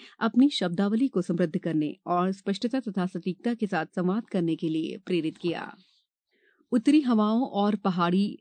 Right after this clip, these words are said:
बर्फबारी के चलते मध्य प्रदेश में कड़ाके की ठंड का दौर जारी है, जहां अधिकांश शहरों में पारा दस डिग्री से नीचे है। शहडोल का कल्याणपुर तीन दशमलव आठ डिग्री न्यूनतम तापमान के साथ सबसे सर्द रहा।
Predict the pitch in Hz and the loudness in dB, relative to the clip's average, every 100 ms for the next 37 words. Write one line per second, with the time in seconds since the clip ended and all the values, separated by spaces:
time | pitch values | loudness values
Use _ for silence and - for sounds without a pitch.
0 | 175 165 180 165 175 185 196 208 180 170 | -6 0 0 2 0 0 0 0 0 0
1 | 202 202 175 175 170 175 190 208 190 180 | 0 2 0 -2 -2 0 0 0 -2 0
2 | 170 175 190 185 180 170 180 170 170 165 | -2 -2 -2 0 -2 -2 -2 -2 -2 -2
3 | 180 160 160 160 196 349 - - 214 226 | -2 -2 0 0 0 -2 -10 -2 2 4
4 | 208 196 196 226 220 202 202 202 214 - | 4 2 2 2 2 2 4 2 0 0
5 | 170 165 160 185 208 - 170 170 170 165 | -2 -2 -2 -2 -2 -2 -2 -2 -2 0
6 | 156 170 165 277 - - - 220 208 240 | 0 -2 -2 -2 -4 -16 0 4 4 2
7 | 254 220 175 175 170 208 214 185 170 170 | 0 0 0 0 0 0 -2 0 -2 -2
8 | - 170 - 180 175 180 190 202 175 160 | -4 -4 -4 -6 -4 -2 0 2 2 2
9 | 165 175 165 170 180 180 196 185 233 - | -4 -6 -4 -2 -2 -2 -4 -4 -4 -6
10 | 185 - 160 170 170 160 160 165 - | -6 -4 -4 -2 -4 -4 -4 -4 -6